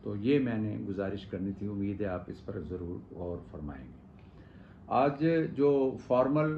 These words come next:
ला-, अ, vlog है उससे पहले मैं थोड़ी सी बात, अ, लाहौर जो branch canal है उसके बारे में मैं थोड़ा सा अर्ज़ करना चाह रहा हूँ। अ, और उसकी ज़रूरत पेश इसलिए आई कि मैंने उसके बारे में कोई तीसरा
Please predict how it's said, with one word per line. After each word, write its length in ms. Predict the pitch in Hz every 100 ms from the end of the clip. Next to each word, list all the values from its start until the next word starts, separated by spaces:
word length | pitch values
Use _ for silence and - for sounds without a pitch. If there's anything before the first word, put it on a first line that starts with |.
| - 135 131
ला-, 260 | 123 123 -
अ, 500 | 113 110 107 101 98
vlog 440 | 113 127 120 98
है 140 | 101 107
उससे 380 | 135 - - 131
पहले 380 | - 113 117 113
मैं 160 | 110
थोड़ी 260 | 110 151 135
सी 180 | - 110
बात, 380 | 98 90 95 - - - - - - -
अ, 20 | 101 98 95
लाहौर 580 | 95 101 82 113 131 123 123 120 120 - 98
जो 160 | 104 101
branch 440 | 87 101 101 104
canal 440 | - 98 90 90 95
है 60 |
उसके 240 | 98 - 98
बारे 260 | 95 95
में 140 | 95 92
मैं 120 | 95 -
थोड़ा 180 | 101 101
सा 160 | 98 104
अर्ज़ 280 | 90 -
करना 260 | - - 87
चाह 220 | 82 92
रहा 80 | 101
हूँ। 140 | 110 110 - - - - - -
अ, 40 |
और 320 | 104 101 107 123
उसकी 260 | - 156
ज़रूरत 320 | 117 117 151 - -
पेश 260 | 143 131
इसलिए 360 | 147 - 139 135
आई 200 | 113 120
कि 480 | 123 123 117 117 110
मैंने 320 | 107 110 120 123 -
उसके 420 | 101 - 117 107 104 -
बारे 260 | 101 104 104
में 140 | 101
कोई 140 | 117 110 -
तीसरा 600 | 151 - 127 110 95